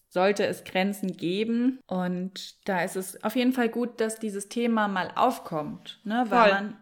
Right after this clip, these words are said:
Speaker 1: eben solchen Leuten dann auch oft blind vertraut oder folgt auch.
Speaker 2: Genau.
Speaker 1: Da haben wir vielleicht auch schon erste Erfahrungen mitgemacht. <laughs> Weil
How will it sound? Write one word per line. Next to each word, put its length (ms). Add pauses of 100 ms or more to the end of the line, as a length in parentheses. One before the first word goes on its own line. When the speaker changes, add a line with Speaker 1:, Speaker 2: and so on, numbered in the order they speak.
(120)
Speaker 1:
eben 420
solchen 360
Leuten 600 (100)
dann 260
auch 320
oft 260 (360)
blind 760
vertraut 580
oder 180
folgt 600
auch. 300
Speaker 2:
Genau. 400
Speaker 1:
Da 120
haben 240
wir 220
vielleicht 520
auch 300
schon 320
erste 420
Erfahrungen 720
mitgemacht. 600 (300)
<laughs> 300
Weil 140